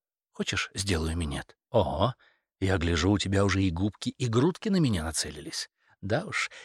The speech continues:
если я на кого нацелилась, то стреляю без промаха. Когда она поворачивает голову,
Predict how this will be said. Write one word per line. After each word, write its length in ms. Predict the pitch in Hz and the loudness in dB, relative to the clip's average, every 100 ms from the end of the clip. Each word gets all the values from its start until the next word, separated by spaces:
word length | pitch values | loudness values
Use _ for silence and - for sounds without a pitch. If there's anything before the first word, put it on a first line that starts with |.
| - | -2
если 360 | 104 101 - | 2 2 2
я 120 | 92 85 | 2 2
на 100 | 82 | 2
кого 200 | 92 85 | 2 0
нацелилась, 640 | 82 - 87 78 139 - - | -2 -4 -4 -6 -8 -12 -2
то 100 | 117 | 0
стреляю 440 | - 104 92 90 | 0 0 0 0
без 140 | 104 - | 0 -2
промаха. 540 | 123 131 117 - - _ _ _ _ _ _ _ | -4 -6 -10 -16 -20 _ _ _ _ _ _ _
Когда 380 | 101 92 98 85 | -2 0 2 2
она 280 | 90 87 85 | 2 0 0
поворачивает 720 | 78 76 78 - 76 73 71 | -2 0 -2 -6 -8 -10 -8
голову, 560 | 92 90 92 - - | -2 0 -2 -6 -14